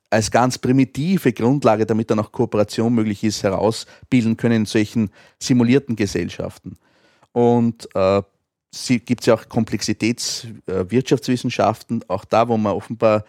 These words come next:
davon ausgeht, da ist viel Try and, and Error dabei und eben eine Ökologie von Strategien, die sich dann irgendwo durchsetzen, weil man dann eben sieht, das hat bei dem funktioniert, also probiere ich das auch so.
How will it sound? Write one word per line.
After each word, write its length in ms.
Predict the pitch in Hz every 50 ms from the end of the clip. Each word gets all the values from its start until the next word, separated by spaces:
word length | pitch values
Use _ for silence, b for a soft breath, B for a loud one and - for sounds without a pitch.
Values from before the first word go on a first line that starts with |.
| b
davon 260 | b 113 - - 101
ausgeht, 460 | 76 80 98 117 - - 120 113 - - B B B B B B B B
da 80 | B 117
ist 160 | 120 - -
viel 220 | - 151 165 165 156
Try 280 | - - 113 117 123 131
and, 280 | 135 131 - - -
and 140 | 113 107 104
Error 320 | 82 95 117 127 110 95
dabei 480 | 92 98 95 - 95 95 98 120 139 143
und 340 | 123 127 123 120 117 - - -
eben 240 | 107 120 120 123 117
eine 400 | - 95 107 110 110 110 107 113 - _ -
Ökologie 480 | 123 123 - 139 135 127 - - 156
von 160 | - - 135
Strategien, 760 | 123 - - 107 101 - - 110 - - 123 151 202 220 202
die 80 | - 165
sich 160 | 147 139 139
dann 140 | - 135 123
irgendwo 460 | 120 123 131 139 127 123 120 120 120
durchsetzen, 560 | 117 - 127 143 - - - 139 135 - - 117
weil 80 | 120
man 100 | 120 120
dann 120 | 117 117 113
eben 120 | 110 110
sieht, 240 | - - 143 139 -
das 140 | 120 - -
hat 100 | 120 -
bei 60 | -
dem 220 | 110 - 113 117 -
funktioniert, 340 | 139 127 - - - 113
also 160 | 113 110 113 110
probiere 300 | - 110 104 107 104 107
ich 60 | 107
das 180 | - 101 - -
auch 200 | 85 87 - -
so. 240 | - - 90 90 -